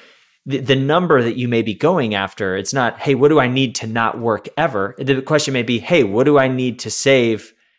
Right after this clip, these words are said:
so that I could retire from this really demanding job and maybe take a lesser paying job or just live off of one of our incomes if we're a two income household." So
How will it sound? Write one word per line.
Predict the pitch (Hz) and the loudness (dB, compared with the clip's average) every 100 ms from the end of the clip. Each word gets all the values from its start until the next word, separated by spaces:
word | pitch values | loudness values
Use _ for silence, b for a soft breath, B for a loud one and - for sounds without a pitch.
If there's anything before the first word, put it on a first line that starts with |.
| _ _ _ | _ _ _
so | - 131 | -4 0
that | 123 120 | 2 4
I | 117 | 2
could | - 120 110 104 - | 0 0 0 -4 -10
retire | 120 117 123 123 | -8 -2 0 0
from | 123 123 | 0 -2
this | 117 - - _ | -4 -4 -10 _
really | 135 147 139 | 2 4 4
demanding | 123 127 170 151 113 | 2 2 2 0 -2
job | 104 101 110 | 0 0 0
and | 104 | -4
maybe | 107 110 | -4 -6
take | 117 123 | -6 -4
a | 117 | 0
lesser | 113 151 113 | 0 0 -4
paying | - 92 92 | -8 -10 -8
job | 90 82 | -8 -8
or | - 113 | -4 -2
just | 120 131 127 | 0 0 2
live | 127 123 | 2 2
off | 131 143 | 2 2
of | 139 131 | 0 -2
one | 117 147 | -2 0
of | 196 | 2
our | 120 95 | 0 0
incomes | 90 - 90 | -4 -8 -10
if | 92 | -6
we're | 107 | -4
a | 107 | -4
two | 117 113 | -4 -8
income | 107 120 | -8 -8
household." | 123 135 - 90 | -6 -6 -6 -6
So | - - | -2 -4